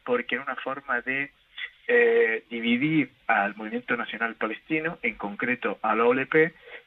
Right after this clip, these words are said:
sobre todo, mm, porque la O L P tenía una imagen mucho más, eh, modernizante ante, eh, el mundo occidental, era un movimiento secular, nacionalista, que además, además se había adentrado ya en el juego político de las relaciones internacionales,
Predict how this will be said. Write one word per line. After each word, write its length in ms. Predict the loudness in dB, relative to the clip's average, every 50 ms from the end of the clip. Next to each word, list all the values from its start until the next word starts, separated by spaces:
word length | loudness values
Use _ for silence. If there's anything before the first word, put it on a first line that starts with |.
| 0
sobre 300 | 4 4 6 6 6 4
todo, 440 | 6 6 6 6 6 6 6 4 4 0 _ -4
mm, 140 | -2 -2 -2
porque 300 | 0 0 0 0 2 4
la 60 | 4
O 20 | 4
L 140 | 4 4 2
P 180 | 2 2 0 2
tenía 220 | 0 0 0 2
una 120 | 0 0
imagen 600 | 0 0 -2 -2 -2 -2 0 0 0 0 -2 -4 _ _ -20 -20 -16 -10
mucho 320 | -10 -6 -2 -2 -2 -2
más, 300 | -2 -2 0 0 0 -2 -4 _ _ _ _ _ _ -4
eh, 240 | -2 0 0 0 -2 -4
modernizante 1080 | -4 -2 -2 -2 -4 -6 -10 -6 -2 -2 -2 -2 -2 -6 -6 -2 0 0 0 0 -2 -2
ante, 800 | -4 -4 -4 _ _ -8 -4 -2 -2 -2 -2 -2 -2 -4 -6 -6
eh, 300 | -6 -6 -4 -4 -6 -8 -12
el 140 | -14 -18 -16
mundo 140 | -10 -8 -8
occidental, 720 | -6 -4 -2 -2 0 0 0 2 4 4 4 4 2 0 -2
era 180 | -2 -2 -2 -2
un 100 | -2 -2
movimiento 640 | -2 -2 -2 0 0 -2 -2 2 2 2 2 2 -2 -12 -20 _ _ -6
secular, 640 | -6 -6 -6 -6 -2 0 2 4 4 2 2 -2 -6 _ -8 -6
nacionalista, 840 | -4 -2 0 0 2 2 2 2 2 0 0 -6 _ -2 -2 -2 -2 -6 -18 -14 _ 0
que 100 | 2 4
además, 380 | 4 6 4 4 4 2 0 -2 _ _ -6
además 460 | -2 -2 0 0 0 0 0 -2 -2 _ _ _ -10 -6
se 60 | -4
había 220 | -2 -2 -2 0 -2
adentrado 540 | -2 -4 -6 -8 -4 -2 0 0 0 -2 -4
ya 200 | -4 -4 -4 -4
en 280 | -4 -6 -8 -14 -20
el 60 | -20 -12
juego 240 | -8 -4 -4 -4 -4
político 500 | -4 -4 -2 -2 -2 -2 -2 0 0 0
de 80 | 0
las 120 | 0 -2 -4
relaciones 360 | -4 -6 -4 -4 -4 -4 -4
internacionales, 880 | -4 -6 -8 -8 -8 -8 -6 -4 -2 0 0 0 2 2 2 2 0